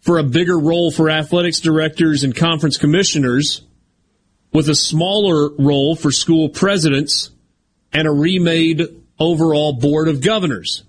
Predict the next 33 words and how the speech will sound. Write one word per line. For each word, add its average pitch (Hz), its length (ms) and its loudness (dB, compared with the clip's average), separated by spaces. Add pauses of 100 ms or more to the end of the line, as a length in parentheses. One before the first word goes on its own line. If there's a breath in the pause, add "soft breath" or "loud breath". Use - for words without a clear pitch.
(1700)
Probably 185 460 0
makes 147 300 0
some 185 120 -2
sense, - 540 -4
right? 135 240 -2
Because 143 320 -2
you 143 140 0
have 139 120 -4
people 160 360 0
who 147 160 2
are 147 100 2
involved 143 500 0
in 143 120 0
college 151 400 -2
athletics 156 800 -4 (640)
on 147 160 2
a 143 60 0
daily 190 560 0
basis. 165 500 -4
It's - 160 -10
what 156 160 0
their 175 160 0
focus 202 480 -2
is 160 260 0
every 160 280 0
day. 147 200 -2
They're 117 180 -2
not 139 220 -2
worried 170 280 0
about 170 180 -2
the 160 80 -2
faculty 170 400 0
senate. 165 540 -2